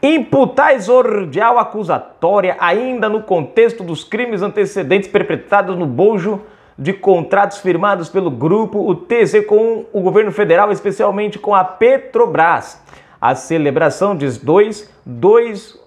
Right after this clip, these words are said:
aditivos contratuais de serviços ideologicamente falsos entre a U T C e a J D Assessoria, empresa de José Dirceu, datados de primeiro de, deixa eu ver,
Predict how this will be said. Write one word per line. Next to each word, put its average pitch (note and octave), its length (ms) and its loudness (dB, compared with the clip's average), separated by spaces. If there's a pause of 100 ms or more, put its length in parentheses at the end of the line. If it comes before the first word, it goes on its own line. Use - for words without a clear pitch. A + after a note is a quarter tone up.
(260)
aditivos G#3+ 880 -4
contratuais G#3 800 0
de F3 40 -10
serviços F#3 300 -4
ideologicamente F#3+ 720 -2
falsos D4 1120 0
entre A#3+ 480 -6 (260)
a A2 120 4
U F3 260 2
T G3+ 220 2
C G#3 220 2
e G#3+ 40 2
a F#3+ 140 4
J D#3+ 460 0
D D3+ 120 -2
Assessoria, G3 480 0
empresa G3 340 -2
de E3+ 140 -6
José F#3 200 -4
Dirceu, F3+ 460 0 (280)
datados D3+ 440 0
de D3 120 -6
primeiro E3+ 560 0
de, F3+ 420 -6 (260)
deixa C#3 280 -6
eu D3+ 40 -4
ver, G3+ 1000 2